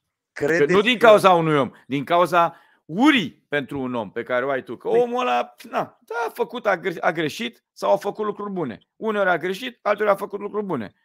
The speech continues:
Speaker 1: Bă, dacă
Speaker 2: Mhm.
Speaker 1: omul ăla era în Champions League?
Speaker 2: Cu omul ăla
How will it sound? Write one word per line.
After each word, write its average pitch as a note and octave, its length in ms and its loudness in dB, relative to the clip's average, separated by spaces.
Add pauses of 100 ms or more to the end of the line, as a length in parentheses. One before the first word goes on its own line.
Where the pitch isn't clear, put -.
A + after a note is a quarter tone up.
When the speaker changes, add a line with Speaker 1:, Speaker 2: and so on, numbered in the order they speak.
(340)
Speaker 1:
Bă, F3+ 80 -4
dacă G3 240 2
Speaker 2:
Mhm. F3+ 100 0
Speaker 1:
omul E3+ 180 0
ăla E3 120 4
era D3 140 2
în D3 120 -4
Champions A#2+ 440 -6
League? D3+ 320 -10 (2000)
Speaker 2:
Cu - 160 -8
omul D3 260 4
ăla D#3 480 4